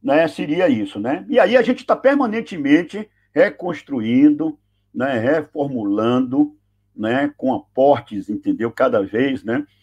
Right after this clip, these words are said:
maiores e mais amplos, é, a esse entendimento, né, do saneamento. Então,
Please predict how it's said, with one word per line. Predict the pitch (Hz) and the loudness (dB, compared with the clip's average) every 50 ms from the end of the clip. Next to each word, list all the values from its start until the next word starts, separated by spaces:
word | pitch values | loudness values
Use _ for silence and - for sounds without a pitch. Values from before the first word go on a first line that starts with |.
| _ _ _ _ _ | _ _ _ _ _
maiores | - 117 110 101 101 101 110 117 127 127 123 110 117 | -2 0 2 2 4 4 6 6 6 4 4 0 -2
e | 120 | -2
mais | 113 113 107 98 92 90 - 107 | 0 2 0 0 -2 -4 -6 -2
amplos, | 110 123 131 127 - 294 - - _ _ _ _ _ _ - | -2 0 -2 0 -2 -2 -4 -4 _ _ _ _ _ _ -4
é, | 120 131 139 - | -2 -2 -2 0
a | - 139 127 135 | 2 4 4 6
esse | 151 180 175 - | 6 4 4 2
entendimento, | 160 151 - 156 147 127 123 117 98 104 113 123 277 - - - | -2 2 4 4 4 4 4 0 0 0 0 0 0 -2 -4 -6
né, | 117 113 123 135 131 | -4 -2 -2 -2 -2
do | 107 113 117 | -2 -6 -10
saneamento. | 113 - 127 131 143 147 113 98 95 87 - _ _ _ _ _ _ _ _ - | -8 -4 -2 0 0 0 0 0 -2 -4 -8 _ _ _ _ _ _ _ _ -14
Então, | 113 98 - - 139 151 160 165 156 | -14 -8 -2 2 2 4 4 2 0